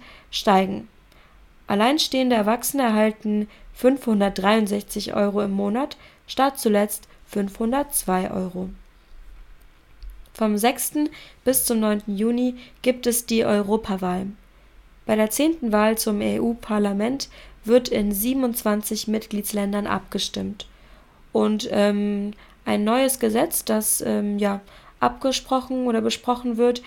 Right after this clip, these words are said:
ist, ähm, dass man jetzt auch mit sechzehn Jahren, ähm,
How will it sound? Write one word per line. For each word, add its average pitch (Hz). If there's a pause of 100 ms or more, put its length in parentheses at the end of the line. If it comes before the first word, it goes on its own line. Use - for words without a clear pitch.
(360)
ist, 226
ähm, 214
dass 214
man 214
jetzt 214
auch 214
mit 214
sechzehn 214
Jahren, 202 (720)
ähm, 196